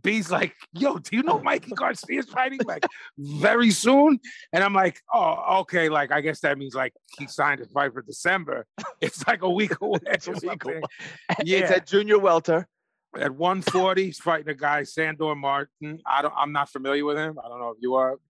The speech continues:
Speaker 1: B, or if you looked
Speaker 2: No,
Speaker 1: him up.
Speaker 2: I, this,
Speaker 1: Um,
Speaker 2: yo,
Speaker 1: it
Speaker 2: this, honestly, this
Speaker 1: eh,
Speaker 2: reeks of, of maybe some investments aren't working out.
Speaker 1: It's a,
Speaker 2: Uh,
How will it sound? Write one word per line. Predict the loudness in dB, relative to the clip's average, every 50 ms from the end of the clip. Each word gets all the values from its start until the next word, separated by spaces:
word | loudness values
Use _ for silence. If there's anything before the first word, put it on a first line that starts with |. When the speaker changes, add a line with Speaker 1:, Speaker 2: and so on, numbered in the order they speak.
| _ _
Speaker 1:
B, | -4 -2 -2 -2 -2
or | -4 -4 -4 -6
if | -6
you | -10 -6
looked | -2 0
Speaker 2:
No, | 2 2 2
Speaker 1:
him | 0 -2
up. | -2 -2 -2 -4 _ _ _ _ _ _ _ _ _ _ _ _ _ _ -6 -6 -6 -6 _ _ _ _ _ _ _ _ _ _ _ _ -12 -4 2
Speaker 2:
I, | 4 6
this, | 6 6
Speaker 1:
Um, | 6 4 4 4
Speaker 2:
yo, | 4 4 4
Speaker 1:
it | 4
Speaker 2:
this, | 4 2 0 0 -2
honestly, | 0 0 0 0 0 -2 0 -2 0
this | 2 2 0 0 -2
Speaker 1:
eh, | -4 -6 -2 -2
Speaker 2:
reeks | -2 -2 -2 -6 -8 -4
of, | 0 0 0 0 -2 -8 -18 _ _ _ _ _ _ _ _ 0
of | 2 2 2 0 -4 -12 -20 -20 _ _ _ _ _ _ _ _ _ _ _ _ -10
maybe | -4 -2 -2 -2 -2 -4 -4
some | -4 -4 -4 -2
investments | -4 -4 -2 0 0 0 -2 -6 -12 -6 -2 -2
aren't | -2 -2 -4 -4
working | -6 -6 -4 -6 -6 -4
out. | -2 -2 -4 -4 _ _ _
Speaker 1:
It's | -2 0 0 2 4
a, | 4 4 4
Speaker 2:
Uh, | 2 0 -2 -4